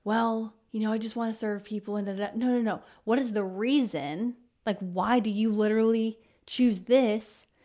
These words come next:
and not serving people a different way? You can serve people for free. You can serve people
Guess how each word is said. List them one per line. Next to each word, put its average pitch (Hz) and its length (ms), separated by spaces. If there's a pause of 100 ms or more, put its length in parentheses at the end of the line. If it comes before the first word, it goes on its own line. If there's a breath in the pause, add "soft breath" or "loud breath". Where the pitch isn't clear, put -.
(240 soft breath)
and 202 180
not 208 360
serving 214 340
people 208 220
a 202 40
different 202 280
way? 240 140
You 226 120
can 226 160
serve 208 280
people 202 580 (540 soft breath)
for 226 200
free. 269 440
You 214 160
can 247 180
serve 208 260
people 208 640